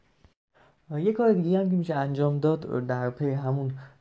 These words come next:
جذب هزار تا فالوور رایگان و واقعی و با کیفیت این هستش که، اه، دنبال افرادی بگردیم که، م، مثل شما، اه، نه میکرو اینفلوئنسرن، نه اینفلوئنسرن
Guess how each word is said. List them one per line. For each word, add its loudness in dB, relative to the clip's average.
جذب -2
هزار 2
تا -6
فالوور 0
رایگان -2
و 4
واقعی 0
و -8
با -2
کیفیت -4
این -6
هستش -6
که، -6
اه، -4
دنبال -2
افرادی -2
بگردیم 2
که، -2
م، -4
مثل -6
شما، 0
اه، -8
نه -2
میکرو 0
اینفلوئنسرن، -2
نه -4
اینفلوئنسرن -2